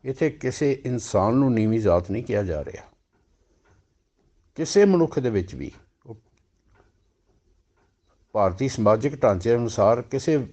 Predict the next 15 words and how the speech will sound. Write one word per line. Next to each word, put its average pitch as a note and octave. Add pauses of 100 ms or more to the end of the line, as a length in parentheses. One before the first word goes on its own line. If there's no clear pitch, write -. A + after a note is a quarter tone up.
(520)
ਜ਼ਾਤ G#2
ਦਾ, B2
ਕਿਸੇ B2+
ਵਰਨ G#2
ਦਾ A2+
ਵੀ A2+
ਹੋਵੇ, D#2+ (2750)
ਜੇ B2+
ਉਹ C#3
ਝੂਠ G#2+
ਨਾਲ B2
ਜੁੜਿਆ G#2+
ਹੋਇਆ A2
ਝੂਠਾ F#2+
ਹੈ, G#2